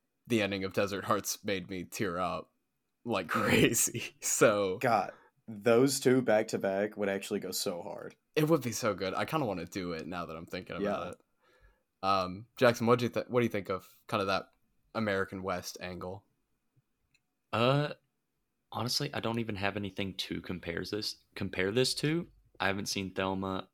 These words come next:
Speaker 3: I haven't seen Brokeback Mountain. It's, I think, putting in the West. I mean,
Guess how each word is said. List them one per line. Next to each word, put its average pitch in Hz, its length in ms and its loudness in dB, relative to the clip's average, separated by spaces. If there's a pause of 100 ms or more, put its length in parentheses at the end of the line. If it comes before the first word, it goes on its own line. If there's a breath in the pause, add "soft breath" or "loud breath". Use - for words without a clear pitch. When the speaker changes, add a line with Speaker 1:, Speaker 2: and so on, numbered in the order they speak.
(160)
Speaker 3:
I 87 100 0
haven't 95 300 -2
seen 98 220 -6
Brokeback 92 460 -2
Mountain. 85 520 -6 (640)
It's, - 480 0 (800)
I 92 100 -4
think, 92 260 -6
putting 85 300 -8
in 85 160 -14
the 85 80 -20
West. 92 480 -8
I 85 40 -20 (480)
mean, 92 160 -10